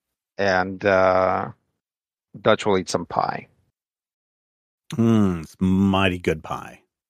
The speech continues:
Speaker 1: Well, that's good at least.
Speaker 2: Yeah.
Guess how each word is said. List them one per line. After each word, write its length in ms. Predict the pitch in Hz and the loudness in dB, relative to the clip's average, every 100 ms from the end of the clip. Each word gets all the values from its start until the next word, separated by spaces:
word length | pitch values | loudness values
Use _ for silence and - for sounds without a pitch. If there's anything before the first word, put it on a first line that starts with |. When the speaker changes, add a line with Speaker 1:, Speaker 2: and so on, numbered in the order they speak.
| _ _ _ | _ _ _
Speaker 1:
Well, 100 | 117 | 4
that's 220 | 117 113 - | 4 4 2
good 180 | 101 | 0
at 140 | 85 - | 2 -2
least. 420 | - 101 - - _ _ _ _ _ - | -6 -8 -10 -16 _ _ _ _ _ -6
Speaker 2:
Yeah. 360 | 80 62 - | -4 -4 -10